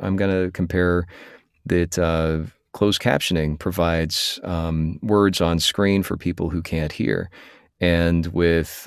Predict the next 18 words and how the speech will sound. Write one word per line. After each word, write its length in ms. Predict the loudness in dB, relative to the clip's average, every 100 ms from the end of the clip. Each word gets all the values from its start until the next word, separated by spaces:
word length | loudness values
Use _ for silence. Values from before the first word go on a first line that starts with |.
| -2
audio 280 | 2 4 4
description, 840 | 2 0 -2 -2 -4 -2 -2 -6 -16 _ -6
it's 160 | -2 0
actually 500 | -2 -2 0 2 4
not 460 | 4 4 4 2 0 _ _ _ _ _ _ -6
the 100 | -2
same 420 | 0 2 2 2
sort 280 | 2 0 0
of 100 | -2
thing. 240 | 0 0 0
It's 160 | 0
not 160 | 2 2
a 40 |
transcription. 1000 | 2 0 0 0 0 0 0 -2 -2 -6 -12 _ _ _ _ _ _ -6
It's 160 | 0 0
a 40 |
whole 260 | 2 2 4
new 600 | 6 6 6 4 2